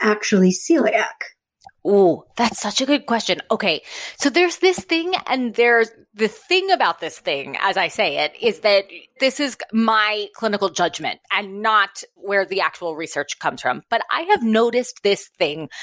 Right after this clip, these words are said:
Speaker 2: as well, particularly over the last ten years, which is that I don't think it's an accident that people like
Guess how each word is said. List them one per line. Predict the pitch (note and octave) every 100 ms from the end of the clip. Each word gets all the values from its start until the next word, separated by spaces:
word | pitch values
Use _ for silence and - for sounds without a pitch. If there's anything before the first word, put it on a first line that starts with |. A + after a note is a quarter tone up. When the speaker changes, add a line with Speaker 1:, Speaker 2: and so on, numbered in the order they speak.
| - -
Speaker 2:
as | G3
well, | F3 D#3 D#3+ - _
particularly | G#3 - C4 C#4+ D#4 C#4+ C4
over | A3 F3 F3+
the | F3
last | D3+ -
ten | - F3
years, | D3+ C#3 C3 - - - -
which | C4+ - -
is | C#4 A#3+
that | C#4+ -
I |
don't | A#3 D#4 F#4 G4
think | G#4
it's | -
an | D#4 C4
accident | - B3 - B3 A#3+ G#3
that | G#3+ -
people | A3+ A#3+ C4 B3
like | A3 G3+